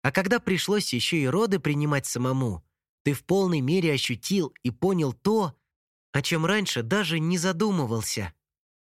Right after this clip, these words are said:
Насколько хрупка человеческая жизнь. И тогда в тебе зародился страх, большой страх, что если с тобой произойдёт что-нибудь трагическое, то все мы останемся без тебя и пропадём.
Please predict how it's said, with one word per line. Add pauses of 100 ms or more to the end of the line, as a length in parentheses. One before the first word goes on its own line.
(160)
Насколько
хрупка
человеческая
жизнь. (600)
И
тогда
в
тебе
зародился
страх, (480)
большой
страх, (340)
что
если
с
тобой
произойдёт
что-нибудь
трагическое, (400)
то
все
мы
останемся
без
тебя
и
пропадём.